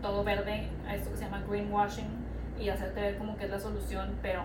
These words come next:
hay que informarnos, o sea, no nomás porque la caja sea color verde y tiene una hojita, la compras, ¿no? O sea, saber por qué, y en buscar la mejor opción disponible. Así yo le hice, fui al súper y dije, "Ok, hay varias bolsas ecológicas",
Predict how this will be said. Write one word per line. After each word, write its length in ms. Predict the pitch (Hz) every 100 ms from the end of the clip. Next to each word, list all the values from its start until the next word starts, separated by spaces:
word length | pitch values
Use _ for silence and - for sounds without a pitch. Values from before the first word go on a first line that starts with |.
| -
hay 240 | 196 202 214
que 100 | 233
informarnos, 800 | 233 240 254 240 220 196 190 185
o 40 |
sea, 100 | 208
no 100 | 208
nomás 260 | 226 240 247
porque 180 | 262 262
la 140 | 247
caja 220 | 233 226 240
sea 120 | 247
color 220 | 247 233
verde 180 | 233 226
y 40 |
tiene 160 | 226 220
una 240 | 220 247 247
hojita, 580 | 233 - 240 - 285 - -
la 100 | - -
compras, 280 | 208 190 - -
¿no? 160 | - -
O 40 |
sea, 100 | - - 180
saber 260 | 202 202
por 220 | 240 240
qué, 240 | - - - - - - -
y 80 | 254
en 240 | 254 262 - 233
buscar 320 | 247 - 269
la 100 | 285
mejor 260 | 311 - 269
opción 580 | - - - 240 214 190
disponible. 460 | - 190 202 190
Así 140 | 233 247
yo 100 | 302
le 100 | 247
hice, 200 | 214 -
fui 120 | 233
al 60 | 247
súper 260 | 277 285
y 40 | 240
dije, 140 | 226
"Ok, 120 | 202
hay 240 | 220 202 196
varias 220 | 233 262
bolsas 260 | 269 254 -
ecológicas", 640 | 277 226 220 208 190 -